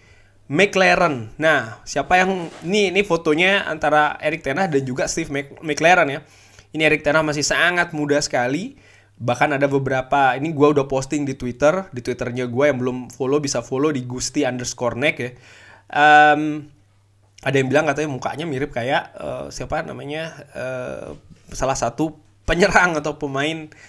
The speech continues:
eh, penyerang, eh, sayap asal Prancis, eh, di Manchester United, yang menurut gua ya mungkin bisa jadi sih ya. Cuman anyway, eh, siapa itu Steve McLaren? <clears throat> Steve McLaren ini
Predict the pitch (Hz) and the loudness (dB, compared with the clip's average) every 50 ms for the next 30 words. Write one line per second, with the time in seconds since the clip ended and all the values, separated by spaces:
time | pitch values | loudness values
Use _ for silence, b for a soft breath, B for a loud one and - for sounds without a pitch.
0 | B B B B B B B - - 71 67 67 69 - 50 50 - 58 - - | B B B B B B B -10 -6 -6 -4 -4 -6 -8 -10 -12 -14 -16 -18 -10
1 | - 147 143 143 143 156 156 151 151 151 - - - _ _ _ _ 156 151 - | -8 -4 -2 -2 2 4 2 2 2 -2 -8 -14 -20 _ _ _ _ -6 -6 0
2 | - 156 165 190 196 175 - - - - - 139 - - 147 147 - 151 147 156 | 4 6 10 10 10 10 8 4 -4 -6 -6 -4 -2 -2 -2 -2 -2 -4 -4 -2
3 | 175 170 - - 190 160 - - - - - - - - b b b b b b | -2 -2 -2 -2 -2 -2 -2 -4 -4 -6 -8 -12 -14 -20 b b b b b b
4 | b b b _ - - 71 67 - 123 127 127 131 131 131 147 165 170 160 151 | b b b _ -10 -8 -6 -4 -4 -4 -4 -6 -6 -4 -4 -4 -4 -4 -4 -4
5 | 143 139 143 135 - - 147 147 147 151 139 135 143 135 127 131 127 131 135 123 | -4 -2 -4 -6 -4 -2 -2 -2 -2 -4 -4 -4 -4 -4 -4 -6 -6 -6 -6 -6
6 | 127 123 127 127 139 135 135 143 185 202 170 143 127 117 110 107 113 117 127 123 | -6 -6 -6 -8 -8 -8 -6 -6 -4 -4 -4 -4 -6 -6 -8 -10 -12 -12 -12 -10
7 | - 175 156 123 110 - 107 104 107 110 143 156 151 135 123 117 127 117 - - | -10 -10 -8 -8 -8 -8 -6 -6 -6 -8 -8 -8 -10 -10 -10 -12 -14 -14 -16 -14
8 | 127 127 135 131 - - 131 185 214 196 165 151 180 262 277 - - B B B | -10 -10 -10 -10 -6 -6 -4 -2 0 2 4 4 2 2 0 -6 -14 B B B
9 | B B B B B B B B B B B B B B _ - 196 208 208 208 | B B B B B B B B B B B B B B _ 8 10 10 10 10
10 | - 233 233 233 226 226 220 226 226 214 202 185 B B B B B B - - | 8 6 6 6 6 6 6 6 6 6 6 6 B B B B B B -10 -2
11 | - 247 220 196 196 202 202 196 190 180 160 147 160 226 262 - - _ _ _ | 0 0 0 4 2 2 4 6 6 6 6 6 4 0 -2 -10 -18 _ _ _
12 | _ - 196 151 117 - - - - b b b b b b b - - - 240 | _ -2 -2 0 -2 -6 -12 -18 -20 b b b b b b b -6 0 2 2
13 | 220 214 226 226 220 226 214 220 226 233 254 | 4 4 4 6 8 8 8 8 8 4 4